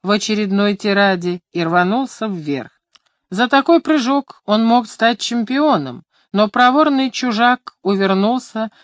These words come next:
легко спрыгнул с корабля и бодро проговорил: «Спасибо, сэр. Вы честно заработали свои двести долларов. Они в вашем левом кармане. Еще раз благодарю вас, сэр. Мой корабль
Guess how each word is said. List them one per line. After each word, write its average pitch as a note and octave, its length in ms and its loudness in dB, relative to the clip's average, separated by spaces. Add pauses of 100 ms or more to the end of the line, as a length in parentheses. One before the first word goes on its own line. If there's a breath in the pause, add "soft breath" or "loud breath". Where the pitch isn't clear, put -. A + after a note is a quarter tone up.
(100)
легко D4 400 2
спрыгнул A3+ 640 -2
с - 80 -14
корабля F#3 560 0 (320 soft breath)
и A3+ 160 0
бодро C4 440 0
проговорил: F#3+ 840 -4 (280)
«Спасибо, A3+ 720 -4
сэр. A#3+ 320 -8 (380)
Вы G#3+ 200 0
честно D4+ 480 -2
заработали A3 880 0 (240 soft breath)
свои G3+ 600 2 (240)
двести F#3 560 0
долларов. F3 760 -2
Они C#4 480 0
в E3 180 -4
вашем A#3+ 460 0
левом F#3+ 440 0
кармане. D3 720 -2 (240 soft breath)
Еще C4 400 2
раз E3+ 240 2
благодарю E3+ 680 0
вас, E3 240 2
сэр. E3+ 380 -2 (260 soft breath)
Мой D#4+ 220 4
корабль C4 600 2